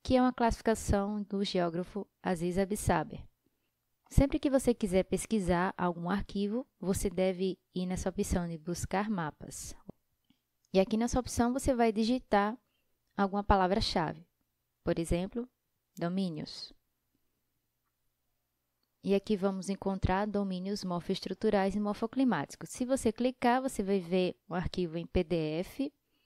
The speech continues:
Dando um zoom, a gente vai conseguir ver melhor do que se trata esses domínios, domínios morfoclimáticos e morfoestruturais.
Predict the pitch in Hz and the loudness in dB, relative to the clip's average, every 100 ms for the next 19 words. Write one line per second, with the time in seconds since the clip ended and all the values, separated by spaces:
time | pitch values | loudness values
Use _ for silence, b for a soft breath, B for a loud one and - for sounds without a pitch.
0 | _ _ _ _ _ _ _ 165 165 175 | _ _ _ _ _ _ _ -8 -4 -4
1 | 170 185 147 180 208 185 170 156 170 - | -4 -6 -6 -4 -4 -4 -6 -4 -4 -2
2 | 180 - 170 165 151 170 160 156 - _ | -8 -6 -6 -6 -2 -2 0 -4 -8 _
3 | _ 170 180 185 165 165 196 254 - _ | _ -4 0 2 2 2 0 -2 -12 _
4 | _ _ _ _ _ 175 - - 185 - | _ _ _ _ _ -8 -6 -2 -2 -2
5 | 151 156 - 180 175 - 160 151 147 170 | -2 -2 -4 -8 -8 -6 -6 -4 -8 -6
6 | 226 - 160 156 151 147 143 156 - - | -6 -6 -8 -6 -8 -12 -12 -12 -10 -8
7 | 175 175 165 170 202 - 196 165 151 151 | -6 -4 -4 -6 -6 -6 -8 -8 -12 -10
8 | 165 - 151 - 180 180 180 220 - | -10 -8 -12 -6 -4 -2 -2 -4 -6